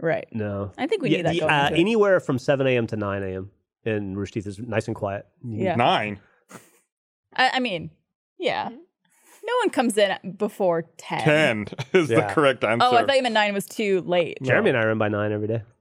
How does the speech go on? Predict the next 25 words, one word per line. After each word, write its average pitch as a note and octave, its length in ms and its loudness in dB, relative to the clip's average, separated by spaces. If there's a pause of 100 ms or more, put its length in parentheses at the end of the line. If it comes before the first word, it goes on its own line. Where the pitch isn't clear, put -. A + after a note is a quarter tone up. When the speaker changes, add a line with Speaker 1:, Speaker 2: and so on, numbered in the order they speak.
Speaker 4:
I, - 40 -6
Speaker 2:
ignoring C#3+ 260 0
Speaker 4:
I E3+ 80 2
Speaker 2:
each G3+ 60 2
Speaker 4:
love D3+ 180 2
Speaker 2:
other. A2 60 -6
Speaker 4:
coming C3 200 -2
in G#2+ 160 0
at, G2+ 140 -4
like, G2 200 -2
nine G2 320 -6
or G2 60 -4
something G#2+ 260 -8
'cause G2+ 160 -8
it's - 160 -10
like, F#2 320 -4 (560)
it's - 180 -12
so A#2+ 120 -12
quiet. G2 440 -2
Speaker 3:
I'm D3+ 140 4
normally A3 260 4
alone C#3 300 4
in C3 80 0
the A#2+ 60 0
bungalow B2 340 2